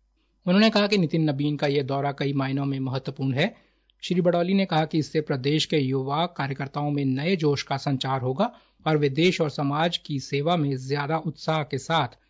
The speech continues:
जुटेंगे। कुरुक्षेत्र में चल रहे पशु मेले में एक युवा किसान संजीत मौर्य की देसी नस्ल की गाय ने दूध प्रतियोगिता में पहला स्थान हासिल किया है।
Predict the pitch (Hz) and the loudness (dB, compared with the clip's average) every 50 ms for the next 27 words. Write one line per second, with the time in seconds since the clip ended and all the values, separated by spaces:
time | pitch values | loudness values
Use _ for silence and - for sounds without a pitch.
0 | _ _ _ - 139 165 160 156 156 151 147 135 143 143 135 127 131 _ _ _ | _ _ _ 2 4 4 4 6 4 2 2 2 0 0 -2 -2 -6 _ _ _
1 | _ _ _ _ _ _ _ _ _ _ _ _ _ _ _ _ _ - - 202 | _ _ _ _ _ _ _ _ _ _ _ _ _ _ _ _ _ 4 6 6
2 | 214 196 - - 220 214 233 233 226 226 - 196 175 170 170 160 160 185 180 - | 6 6 4 4 2 4 4 4 4 4 2 2 0 2 2 2 0 0 -2 -4
3 | 156 135 - 160 156 151 147 143 147 147 143 147 156 156 156 147 147 139 - 147 | -6 -4 -4 -2 -2 0 0 0 -2 -2 -4 -4 -6 -6 -4 -4 -4 -4 -4 -4
4 | 143 139 143 143 160 170 160 - 151 135 - - 135 135 135 139 143 - - - | -4 -4 -4 -4 -4 -6 -6 -6 -8 -8 -6 -6 -4 -4 -4 -4 -6 -8 -8 -6
5 | - 151 139 131 143 151 151 151 151 143 143 143 139 139 - - 147 139 127 143 | -4 -4 -2 -2 -4 -4 -4 -4 -6 -8 -6 -8 -10 -10 -10 -10 -10 -8 -6 -4
6 | 147 139 - 190 190 175 151 139 - - 147 - - 147 143 143 135 147 143 151 | -6 -4 -2 0 0 0 0 -2 -4 -8 -10 -10 -10 -12 -12 -8 -4 -4 -2 -2
7 | 156 151 147 160 202 233 170 160 156 156 156 - - 151 - - 143 139 147 160 | -2 -2 -2 0 0 0 2 0 0 -2 -2 -4 -6 -6 -4 -4 -4 -4 -2 2
8 | - 214 196 180 151 139 - _ _ _ _ _ - 160 156 180 202 190 - - | 2 4 4 4 2 0 -4 _ _ _ _ _ -2 0 0 2 0 -2 -4 -4
9 | - 151 170 160 139 147 170 147 - 156 147 - - 147 139 135 143 143 139 131 | -4 -2 -2 -2 0 0 0 0 -2 -4 -4 -4 -4 -4 -2 -2 0 -2 -2 -4